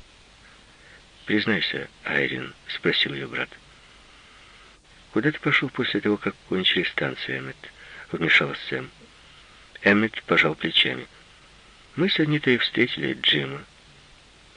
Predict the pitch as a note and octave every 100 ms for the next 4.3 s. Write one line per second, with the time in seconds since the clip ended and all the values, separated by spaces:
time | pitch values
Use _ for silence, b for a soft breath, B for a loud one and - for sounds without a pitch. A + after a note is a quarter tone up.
0 | - - - C2+ C#2+ E3+ E2 - F2 A2+
1 | A#2 B1 A#2 B2 - - C#3 C3+ C3+ B2
2 | - - - - - D#3+ G#3 G#2 - A2+
3 | F#2+ F2+ G2+ - - D3+ - E3 C#3+ A#2
4 | A2+ -